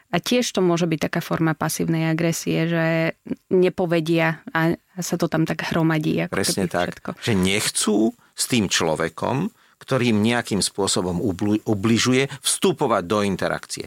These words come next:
Speaker 2: Čiže oni sú pasívne ticho.
Speaker 1: Mhm.
Speaker 2: Oni ho tak trestajú, že mu to nepovedia.
Speaker 1: No, a to je najhorší spôsob, <laughs> nie?
Speaker 2: Áno. A potom s týmto sa stretávam napríklad pri domácom násilí,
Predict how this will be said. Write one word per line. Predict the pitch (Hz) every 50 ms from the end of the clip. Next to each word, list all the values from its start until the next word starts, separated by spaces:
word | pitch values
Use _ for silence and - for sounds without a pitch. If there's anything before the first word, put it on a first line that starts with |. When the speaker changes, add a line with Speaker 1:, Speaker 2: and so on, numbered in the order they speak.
| - - -
Speaker 2:
Čiže | _ - 110 110 117
oni | 85 117 120
sú | 107 - - 90 -
pasívne | - 98 95 - - 98 85 80 85 76 -
ticho. | - - 95 - - - - - _ _ _ _ _ _ _ -
Speaker 1:
Mhm. | 196 180 165 196 185 - _ _ - - - - -
Speaker 2:
Oni | 131 139 127
ho | 113 120 110
tak | - 131 120 -
trestajú, | - 131 120 135 - - - 113 101 92 80 - - _ _ -
že | -
mu | 117 117 104
to | - 107
nepovedia. | 95 110 107 - - 113 87 98 95 78 85 87 82 - - _ _ _ _ _ _ -
Speaker 1:
No, | 202 202 208 -
a | - 202 -
to | -
je | 214 214
najhorší | 208 196 208 202 240 233 - - 233 -
spôsob, | - - 254 254 - - 165 165 - 208
<laughs> | 226
nie? | 202 185 202 233 - - - - - - - 277 -
Speaker 2:
Áno. | 151 185 175 107 - - - - - - - -
A | - 92 95 87 80 85 - _
potom | - 123 123 160 139
s | - -
týmto | 139 135 - - 143
sa | - 143 -
stretávam | - - 98 101 101 - 107 110 123 131 127 - 117
napríklad | 110 - - 127 117 - 117 -
pri | - 98 101
domácom | 98 107 104 107 107 123 - 165 135
násilí, | 107 85 78 76 - - 98 85 80 80 85 113 165 220